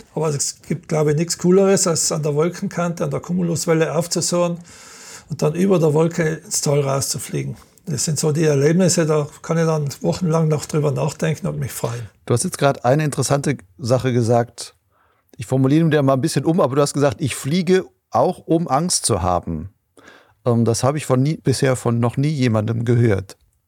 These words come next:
Speaker 2: Was reizt dich daran, Angst zu haben? Was gibt dir das?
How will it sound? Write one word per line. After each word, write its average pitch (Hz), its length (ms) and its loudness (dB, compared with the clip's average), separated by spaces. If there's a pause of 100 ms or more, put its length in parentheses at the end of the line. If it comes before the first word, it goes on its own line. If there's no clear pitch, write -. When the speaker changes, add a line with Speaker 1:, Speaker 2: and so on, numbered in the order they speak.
(400)
Speaker 2:
Was - 420 0
reizt 143 480 -2
dich 120 100 -4
daran, 107 520 0 (240)
Angst 107 300 -2
zu 80 100 -6
haben? - 320 -10 (460)
Was 107 140 -2
gibt 127 220 -2
dir 95 80 -2
das? 87 300 -8